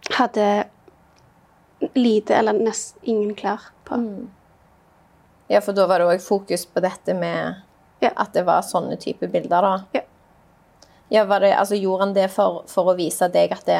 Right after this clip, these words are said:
Speaker 2: «Å, se, de har gjort det, så da, så da skal, bør du også gjøre det?» Eller, eller var det bare sånn, «Å, se hva de har?»
Speaker 1: Ja, jeg tror kanskje det var litt begge deler, faktisk.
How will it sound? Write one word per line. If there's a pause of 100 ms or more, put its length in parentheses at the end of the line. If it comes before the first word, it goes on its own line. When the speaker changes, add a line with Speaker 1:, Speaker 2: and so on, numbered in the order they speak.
Speaker 2:
«Å,
se, (100)
de
har
gjort
det, (560)
så
da, (360)
så
da
skal, (220)
bør
du
også
gjøre
det?»
Eller,
eller
var
det
bare
sånn, (100)
«Å,
se
hva
de
har?» (640)
Speaker 1:
Ja,
jeg
tror
kanskje
det
var
litt
begge
deler,
faktisk.